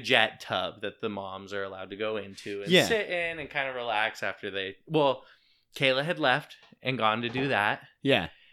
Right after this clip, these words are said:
Speaker 1: And, like, five, maybe, maybe five minutes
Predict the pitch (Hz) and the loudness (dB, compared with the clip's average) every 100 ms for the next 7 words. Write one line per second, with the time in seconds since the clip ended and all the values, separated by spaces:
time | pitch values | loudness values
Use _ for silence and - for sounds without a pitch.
0 | _ - 160 160 143 123 107 - - - | _ -4 -4 0 0 0 -4 -10 -16 -18
1 | _ _ _ - - - _ _ _ _ | _ _ _ -10 -10 -20 _ _ _ _
2 | - 214 220 240 220 202 185 180 214 220 | 0 6 8 8 4 0 -4 -2 -2 -2
3 | 190 170 - _ _ _ _ _ _ - | -6 -8 -16 _ _ _ _ _ _ -2
4 | 233 220 214 143 117 117 90 92 92 76 | 4 6 6 4 4 4 4 2 -2 -8
5 | 73 | -10